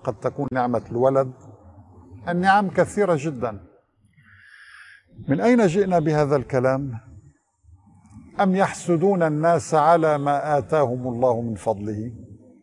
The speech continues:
إذن الحسد يكون على أشياء منحك الله إياها وحرم غيرك لحكمة هو يعلمها.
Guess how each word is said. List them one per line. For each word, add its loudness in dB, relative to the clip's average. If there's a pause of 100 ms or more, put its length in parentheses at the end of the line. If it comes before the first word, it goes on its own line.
(560)
إذن 0
الحسد -4
يكون -4
على 0 (1600)
أشياء 0 (480)
منحك 0
الله 4
إياها 4
وحرم 0
غيرك 0 (280)
لحكمة -6
هو -2
يعلمها. 0